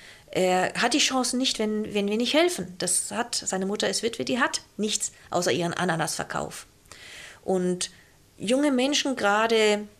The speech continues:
in den Gebieten, wo man deutlich die Spuren von der Umweltzerstörung sieht,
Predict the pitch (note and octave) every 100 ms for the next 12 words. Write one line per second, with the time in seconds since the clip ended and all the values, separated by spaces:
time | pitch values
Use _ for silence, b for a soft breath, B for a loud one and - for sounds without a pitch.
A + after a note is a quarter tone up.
0 | _ _ - B3+ C4 A#3+ A3+ A#3+ A3+ G3+
1 | F#3+ F#3 F#3 - A3+ - C4 A#3+ A3+ -
2 | - A#3 A#3 A#3 - F#3 F3+ F3+ - C4
3 | - G3 F#3+ - - - F#3 - F3+